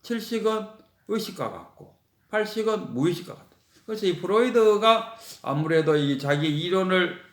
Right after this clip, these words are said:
만드는 데 있어서 불교 영향을 참 많이 받았을 것 같아요.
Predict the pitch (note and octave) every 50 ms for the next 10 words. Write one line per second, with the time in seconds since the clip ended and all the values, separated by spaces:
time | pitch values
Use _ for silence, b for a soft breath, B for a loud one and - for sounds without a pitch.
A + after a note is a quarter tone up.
0 | _ - A2 A#2 B2+ B2+ B2 C#3 C3+ D3 C#3+ C#3 C3+ C3+ B2+ B2+ C3 B2 C3 C#3+
1 | D3 - D3+ E3+ E3+ E3 F#3 F#3+ F3 D3 B2 A#2 A#2+ C3 C3 B2+ A2+ G#2+ - -
2 | D#3 D3+ D3+ D3 C#3+ C#3+ C3+ C3 B2+ A#2 G#2+ - - - - - - E2 _ _
3 | -